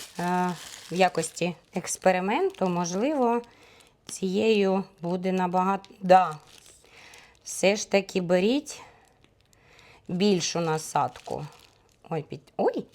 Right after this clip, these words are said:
влізла. Щас. Підтягую, може, мало мас-, е, мало маси. Да, все ж таки краще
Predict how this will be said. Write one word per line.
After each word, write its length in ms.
влізла. 420
Щас. 440
Підтягую, 600
може, 340
мало 360
мас-, 400
е, 220
мало 340
маси. 600
Да, 400
все 320
ж 120
таки 440
краще 760